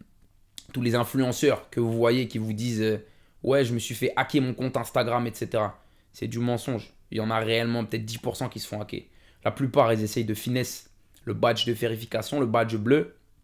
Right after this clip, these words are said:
par des mecs qui leur disent, « Tiens, on va venir vous donner le badge bleu pour, euh,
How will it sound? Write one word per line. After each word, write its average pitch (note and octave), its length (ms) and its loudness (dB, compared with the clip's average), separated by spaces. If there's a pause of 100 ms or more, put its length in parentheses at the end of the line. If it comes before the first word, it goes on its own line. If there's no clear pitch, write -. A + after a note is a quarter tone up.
(480)
par A2 180 0
des G#2+ 80 0
mecs A2+ 180 0
qui A2+ 100 -6
leur G#2+ 160 -2
disent, « G#2 200 -8
Tiens, A#2+ 240 -4 (400)
on G#2+ 40 -6
va A2 100 4
venir G#2+ 240 0
vous G#2+ 140 -2
donner G#2+ 200 0
le G#2+ 60 -2
badge A2 260 2
bleu G#2+ 340 2
pour, G#2+ 280 -2
euh, - 80 -8